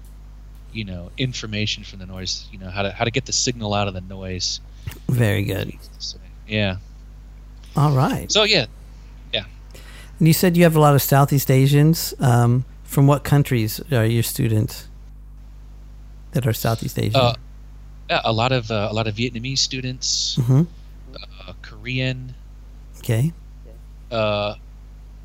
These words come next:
Speaker 1: occasionally, uh, Cambodian students.
Speaker 2: Mm-hmm.
Speaker 1: Um, and, uh, and Chinese, that's not exactly Southeast Asian,
Speaker 2: No,
Speaker 1: but
Speaker 2: that's North
Speaker 1: a lot
Speaker 2: Asia.
Speaker 1: of Chinese. Sure, yeah.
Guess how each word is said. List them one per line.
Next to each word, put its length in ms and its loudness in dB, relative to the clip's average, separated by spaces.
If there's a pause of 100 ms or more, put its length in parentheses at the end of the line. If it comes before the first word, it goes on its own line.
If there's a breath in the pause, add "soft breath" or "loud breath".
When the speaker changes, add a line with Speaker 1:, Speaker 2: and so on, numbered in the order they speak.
(480)
Speaker 1:
occasionally, 1120 -4
uh, 320 -2
Cambodian 600 -6
students. 840 -8
Speaker 2:
Mm-hmm. 300 6 (1040)
Speaker 1:
Um, 380 -6 (400)
and, 400 -2
uh, 280 -10 (120)
and 120 -12
Chinese, 440 -4
that's 280 -6
not 140 -8
exactly 380 -12
Southeast 540 -10
Asian, 300 -4
Speaker 2:
No, 120 -2
Speaker 1:
but 120 -4
Speaker 2:
that's 300 -6
North 300 -2
Speaker 1:
a 40 -4
lot 80 -2
Speaker 2:
Asia. 220 -4
Speaker 1:
of 120 -6
Chinese. 440 -20 (240)
Sure, 340 -14 (120)
yeah. 220 -8